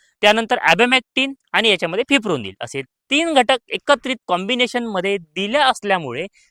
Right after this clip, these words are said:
जबरदस्त रिझल्ट तुम्हाला कपाशीवर याचा दिसून येईल. हे कीटकनाशक वापरत असताना तुम्हाला तुमच्या कपाशी तिसरी तसेच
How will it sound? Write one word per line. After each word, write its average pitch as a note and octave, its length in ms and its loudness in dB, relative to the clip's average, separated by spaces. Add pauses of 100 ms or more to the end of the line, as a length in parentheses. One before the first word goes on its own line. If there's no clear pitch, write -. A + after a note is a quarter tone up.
(120)
जबरदस्त G#3 720 4
रिझल्ट F#3+ 400 2
तुम्हाला D3+ 380 0
कपाशीवर C#3 480 -6
याचा B2 160 -6
दिसून B3 360 -2
येईल. G#2+ 160 -6 (560)
हे C4+ 180 4 (180)
कीटकनाशक B3 600 -2
वापरत G#3+ 440 2
असताना D#3+ 460 -2
तुम्हाला C#3 380 0 (380)
तुमच्या A#3 400 2
कपाशी G#3 540 -2 (380)
तिसरी A#3 420 0 (140)
तसेच F#3+ 200 -6